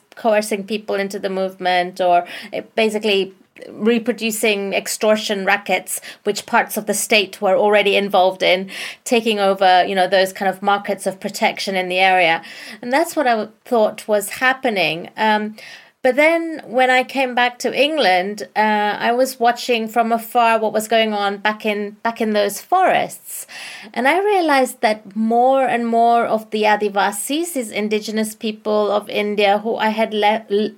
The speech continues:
lived with, um, some of the, you know, considered some of the poorest people in India,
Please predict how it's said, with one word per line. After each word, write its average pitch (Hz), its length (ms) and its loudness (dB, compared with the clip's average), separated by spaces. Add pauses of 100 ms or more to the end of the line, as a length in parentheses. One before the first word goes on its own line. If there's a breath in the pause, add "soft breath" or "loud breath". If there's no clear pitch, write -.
lived 226 360 0
with, 330 380 -2 (480 loud breath)
um, 220 340 0
some 254 240 -2
of 254 120 0
the, 247 100 -2
you 226 80 0
know, 220 80 0
considered 269 520 0
some 247 200 2
of 226 80 0
the 226 80 0
poorest 233 560 2
people 220 340 0
in 208 140 2
India, 214 440 2